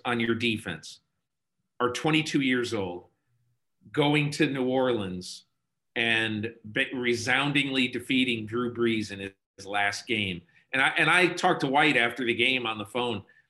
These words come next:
He, I mean, he was very nice and complimentary about Drew Brees, but he didn't care it was Drew Brees' last game. You know, that was the biggest game of his N F L life, obviously.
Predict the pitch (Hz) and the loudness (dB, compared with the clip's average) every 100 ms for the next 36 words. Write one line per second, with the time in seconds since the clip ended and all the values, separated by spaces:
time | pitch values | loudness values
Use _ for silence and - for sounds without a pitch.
0 | _ _ _ - 139 - 123 156 147 131 | _ _ _ -6 -6 -6 -2 0 2 0
1 | 127 139 120 - 143 135 110 120 143 113 | 2 0 0 0 2 4 4 4 2 2
2 | 113 95 139 120 113 123 147 127 107 110 | -6 -4 -2 -2 -2 0 0 -2 -2 0
3 | 113 - 113 107 120 131 98 - - 95 | -4 -2 -4 -4 -2 -2 -2 -8 -12 -14
4 | _ _ _ _ 165 165 117 123 110 101 | _ _ _ _ 0 0 0 -4 -4 -6
5 | 92 110 101 101 101 101 95 104 101 95 | -8 -6 -6 -6 -6 -6 -8 -8 -6 -8
6 | - 87 95 - _ _ _ 127 135 107 | -8 -8 -8 -12 _ _ _ -2 -2 -2
7 | 113 127 _ - - 143 123 139 135 139 | -6 -8 _ -8 -4 -4 -2 -2 0 -2
8 | - 123 131 135 120 131 123 - - _ | -2 -2 -2 -4 -2 -2 -2 -4 -12 _
9 | 131 139 139 151 139 135 127 - - - | -4 -2 2 2 2 2 2 0 -6 -8
10 | 110 127 147 123 98 - 85 | 0 0 2 0 0 -4 -10